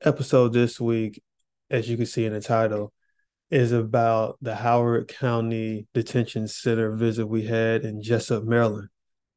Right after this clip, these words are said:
Um, this was our very first prison or, well, detention, jail, prison,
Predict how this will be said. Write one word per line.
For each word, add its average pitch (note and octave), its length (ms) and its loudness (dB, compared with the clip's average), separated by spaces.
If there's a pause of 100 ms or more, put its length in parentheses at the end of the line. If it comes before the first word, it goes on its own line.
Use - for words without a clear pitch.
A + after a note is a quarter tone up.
Um, G#2+ 240 -6
this A#2+ 160 0
was B2 100 2
our A2+ 300 4 (180)
very C3 340 4
first B2+ 480 0
prison B2 680 -2 (560)
or, A2 500 -4
well, G#2 320 -4
detention, A#2 1120 0
jail, A2 400 -2
prison, G#2+ 460 -6